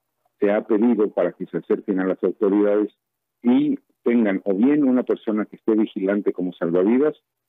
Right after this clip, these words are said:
o bien que se restrinjan también algunas actividades como el consumo del alcohol, que es una situación que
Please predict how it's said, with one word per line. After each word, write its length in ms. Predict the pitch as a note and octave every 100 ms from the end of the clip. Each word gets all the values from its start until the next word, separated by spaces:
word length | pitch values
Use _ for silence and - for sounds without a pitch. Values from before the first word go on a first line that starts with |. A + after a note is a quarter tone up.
| -
o 100 | G2+
bien 280 | A#2 C#3 C#3
que 80 |
se 160 | A2 G2
restrinjan 560 | F2+ - G#2 G#2 G2 F2
también 320 | F2 G#2 G2+
algunas 360 | F2 G#2 G2
actividades 600 | F#2 - G2 F#2 G2+ G#2 -
como 200 | - F#2
el 80 | F#2
consumo 440 | F#2+ F#2 A#2 A2+
del 160 | G2 F#2
alcohol, 340 | G2 - E3 -
que 100 | G2+
es 120 | G2+
una 160 | G2+
situación 480 | G2+ - F2 A#2 A#2 - _ _ _ _ -
que 420 | G#3 G3+ G3+ G2